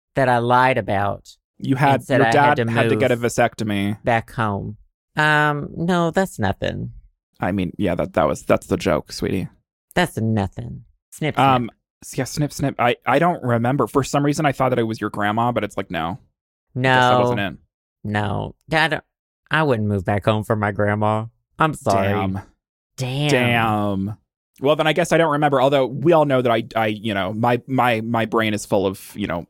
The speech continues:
Speaker 2: holes like a piece of Swiss cheese, so I don't remember much anyway. But, you know, sometimes we lie and it's great.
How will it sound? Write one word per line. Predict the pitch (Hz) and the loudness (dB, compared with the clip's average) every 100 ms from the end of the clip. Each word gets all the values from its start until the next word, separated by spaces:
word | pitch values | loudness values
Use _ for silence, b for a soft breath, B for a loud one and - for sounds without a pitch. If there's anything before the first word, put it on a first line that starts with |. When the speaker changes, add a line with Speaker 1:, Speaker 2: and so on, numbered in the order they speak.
| - | -6
Speaker 2:
holes | - 98 87 - | 0 2 0 -2
like | 98 | -4
a | 87 | -4
piece | - 101 - | -4 -4 -4
of | |
Swiss | - 98 - | -2 -2 0
cheese, | 95 82 82 | 0 0 -2
so | - 95 | 0 0
I | |
don't | 92 90 | 2 0
remember | 90 76 85 | -2 -2 0
much | 87 - | 0 0
anyway. | 90 85 82 85 - _ _ _ _ | -2 0 0 -2 -6 _ _ _ _
But, | - 95 95 - - - _ _ - | -6 -2 -2 -4 -10 -20 _ _ -8
you | 143 | -4
know, | 143 | -2
sometimes | 156 156 175 165 | -2 0 -2 2
we | 139 | 2
lie | 127 117 123 | 4 4 2
and | 147 123 | 0 -4
it's | - | -6
great. | - 101 101 | -6 -4 -6